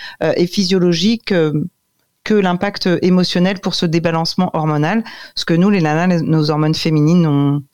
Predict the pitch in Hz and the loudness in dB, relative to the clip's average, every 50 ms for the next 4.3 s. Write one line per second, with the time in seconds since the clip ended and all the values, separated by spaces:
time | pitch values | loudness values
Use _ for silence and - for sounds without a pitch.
0 | _ _ _ - - - 170 175 170 170 - 180 160 160 160 160 156 151 151 143 | _ _ _ -10 -6 -4 -4 -4 -6 -4 0 0 2 2 2 2 2 0 0 -2
1 | 143 - - - 151 170 - _ _ _ - - - - 135 127 139 143 - - | -2 -4 -4 -4 -4 -6 -8 _ _ _ -10 -8 -4 -2 -2 -2 -2 -2 -2 -4
2 | - - 143 143 139 139 139 139 139 - 135 131 143 151 165 175 - - - - | -4 -2 -2 -2 -2 -2 -2 -2 -2 -2 -2 0 0 -2 -2 -6 -10 -16 -20 -20
3 | _ - - 151 147 165 190 185 147 147 143 - - - 190 180 - 165 143 156 | _ -4 -4 -2 0 2 0 0 0 -2 -4 -4 -2 -2 -2 -2 -2 -4 -4 -4
4 | 165 - - - 170 | -4 -4 -6 -10 -10